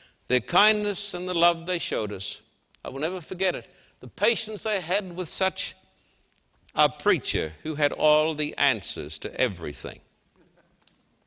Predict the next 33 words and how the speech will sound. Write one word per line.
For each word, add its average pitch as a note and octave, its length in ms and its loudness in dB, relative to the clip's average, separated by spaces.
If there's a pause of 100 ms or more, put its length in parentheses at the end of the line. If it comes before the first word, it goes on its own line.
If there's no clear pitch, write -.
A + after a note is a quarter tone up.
(760)
In D#3 120 -8
contrast, G#3+ 640 4
there G3 100 0
was F#3 140 -2
a F#3 40 -4
man F#3+ 320 4
in F#3 140 -4
another F3 300 0
town F3+ 400 2
where E3 120 4
I D#3+ 140 8
worked D3 420 0 (260)
who E3 100 -4
was D3 120 2
a D3 60 2
great E3 340 4
speaker, F#3+ 680 2 (280)
a C#3 60 0
great D#3 540 2
debater F3+ 720 2
on F3 340 4
the F3+ 80 -2
gospel. D#3+ 480 -4
He C3 380 -8
debated, A3 580 4
he C3+ 220 -2 (100)
argued, G#3+ 480 4
he B2 140 -2
ranted, G3+ 500 2
he C3 260 -8
raved. A#3 440 6 (720)
He F#3 160 4
divided F3+ 640 4